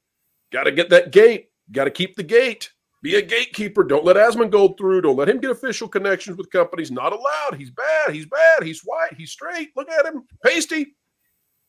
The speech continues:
The official Dragon's Dogma account announced Drag-, uh, Asmongold,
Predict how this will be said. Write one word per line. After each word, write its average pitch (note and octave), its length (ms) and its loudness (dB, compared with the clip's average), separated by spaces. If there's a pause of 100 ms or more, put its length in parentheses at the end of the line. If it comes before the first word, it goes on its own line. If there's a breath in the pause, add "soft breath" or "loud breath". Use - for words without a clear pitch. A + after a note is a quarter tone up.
(120)
The A2+ 60 -6
official D3+ 280 -2
Dragon's C3 480 0
Dogma B2+ 380 0
account A2+ 500 -4
announced A#2+ 380 -4
Drag-, F#3 400 -4
uh, B2+ 140 -2
Asmongold, B2 560 -4